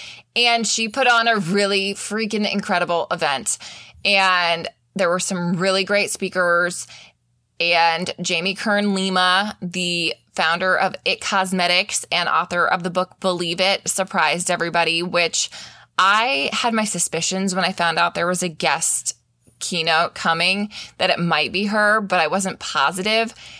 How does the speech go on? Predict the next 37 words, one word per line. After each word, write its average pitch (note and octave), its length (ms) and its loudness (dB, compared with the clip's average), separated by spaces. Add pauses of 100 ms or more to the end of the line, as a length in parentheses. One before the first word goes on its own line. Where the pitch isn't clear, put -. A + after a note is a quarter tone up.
(180)
And G3 200 0
so F3+ 240 2
when D#3 80 0
it - 100 -6
was D3+ 280 0
her, G3 380 4
I D3+ 360 2
freaked E3+ 300 -6
out C3 200 2
because E3 380 -4
she E3+ 340 -4
is F#3 160 -2
so D#3 720 2 (420)
incredible. D3+ 640 -2 (240)
Like, D#3+ 340 -2
the F3+ 140 -2
way E3+ 280 0
she F#3+ 180 -2
built E3 300 0
her E3 100 -4
business, F3+ 760 0
the F3+ 180 -2
way D3+ 340 0
she E3+ 300 -4
operates, D3+ 800 0
just, - 340 -4
she - 180 -2
seems E3+ 360 -2
like E3 160 0
an F3 80 -4
absolutely E3 540 0
incredible E3+ 400 0
human, F3+ 420 0
or D3+ 140 -2
seemed D3+ 260 -6
like D3+ 220 0
one. F3 240 0